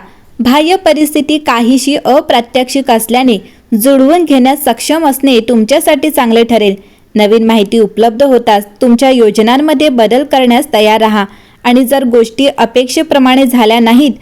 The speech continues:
तर स्वतःवर जास्त कठोर होऊ नका. सहावा सल्ला आहे संयमाचा सराव करा. प्रत्येक ध्येय ताबडतोब साध्य करण्याची आवश्यकता नाही.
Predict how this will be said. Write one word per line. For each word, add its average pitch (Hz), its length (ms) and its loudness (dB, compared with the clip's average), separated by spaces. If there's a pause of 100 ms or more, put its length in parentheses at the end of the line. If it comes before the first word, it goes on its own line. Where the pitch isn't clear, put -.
(200)
तर 277 100 4
स्वतःवर 254 520 0 (100)
जास्त 226 320 -2 (140)
कठोर 262 300 0
होऊ 262 220 0
नका. 214 380 -2 (200)
सहावा 269 400 0
सल्ला 262 320 0
आहे 254 280 2
संयमाचा 294 720 0
सराव 220 300 0
करा. 202 260 0 (460)
प्रत्येक 294 540 -2
ध्येय 254 340 0
ताबडतोब 262 640 0
साध्य 220 460 -2
करण्याची 262 480 0
आवश्यकता 233 540 -2
नाही. 214 280 -2